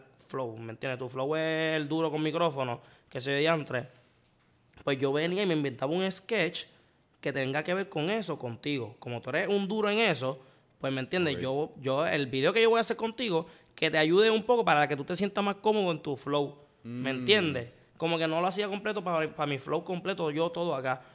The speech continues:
Speaker 1: Una que otra cosa, sí, era completo mío y tú me ayudas. Pero si la mayoría de las colaboraciones era como que yo cada video, que, o sea, como que una colaboración yo no la podía hacer con él,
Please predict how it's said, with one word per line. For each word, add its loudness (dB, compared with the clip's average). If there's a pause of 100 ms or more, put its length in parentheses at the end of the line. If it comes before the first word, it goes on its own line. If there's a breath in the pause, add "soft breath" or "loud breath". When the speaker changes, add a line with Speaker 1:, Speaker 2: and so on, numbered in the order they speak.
(120)
Speaker 1:
Una -2
que -2
otra 0
cosa, -2
sí, 0
era 2
completo -4
mío -4
y -4
tú -6
me -2
ayudas. 0 (400 soft breath)
Pero 4 (160)
si -4
la 0
mayoría 2
de 2
las -10
colaboraciones 0
era 0
como -2
que -2 (480)
yo 4
cada 4
video, 2
que, 2
o -2
sea, 2
como -2
que 0
una 0
colaboración 2
yo 0
no 2
la 2
podía 2
hacer -2 (480 loud breath)
con 2
él, 2